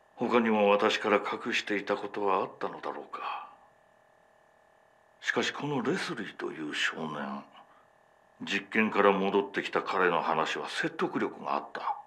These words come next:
ステムの中での経験を冷静沈着に話していた。彼の独特な病変がステムの中のナビゲートを可能にしたのだろ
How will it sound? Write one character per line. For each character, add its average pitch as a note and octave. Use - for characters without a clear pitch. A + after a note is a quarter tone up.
ス -
テ A2+
ム G2+
の F2+
中 F#2
で F2+
の E2
経 F#2
験 F2
を E2
冷 A#2+
静 A2
沈 D#3
着 D3
に A2+
話 F2
し -
て -
い -
た。 -
彼 F2
の D#2
独 F2+
特 F2+
な E2+
病 F#2
変 F2+
が F2
ス -
テ A#3
ム G2+
の F2+
中 G2
の F2
ナ F#2
ビ A2
ゲ A2
ー G2
ト -
を D#2+
可 -
能 D#3
に A2+
し -
た G2
の D#2+
だ E2
ろ -